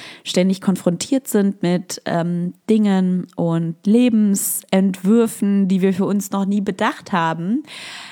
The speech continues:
Ähm, es ist natürlich auch inspirierend, aber es ist natürlich auch erschütternd, wenn man dann sagt, eigentlich würde ich gerne da stehen, doch jetzt stehe ich hier, wo ich bin.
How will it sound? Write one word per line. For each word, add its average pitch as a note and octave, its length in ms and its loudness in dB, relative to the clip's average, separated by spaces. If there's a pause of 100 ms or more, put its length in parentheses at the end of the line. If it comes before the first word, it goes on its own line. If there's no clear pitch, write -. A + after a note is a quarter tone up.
(140)
Ähm, F#3 200 0
es - 120 -6
ist B3+ 100 0
natürlich A3 340 -2
auch F#3 160 0
inspirierend, C#4+ 1120 0
aber F#3+ 560 -2
es F#3+ 220 -4
ist G#3 180 -4
natürlich F#3+ 400 -4
auch F3 180 -2
erschütternd, A#3+ 800 0
wenn F#3+ 160 2
man F#3 160 0
dann F#3 160 -2
sagt, F#3+ 300 0
eigentlich G#3+ 480 0
würde G3+ 220 2
ich F#3 100 -6
gerne F#3 260 0
da G#3 320 -2
stehen, G#3+ 460 2
doch F3+ 220 0
jetzt F3 340 -2
stehe E3 220 -4
ich D#3 180 -4
hier, G#3+ 320 2
wo E3 80 0
ich - 220 -6
bin. B3 280 2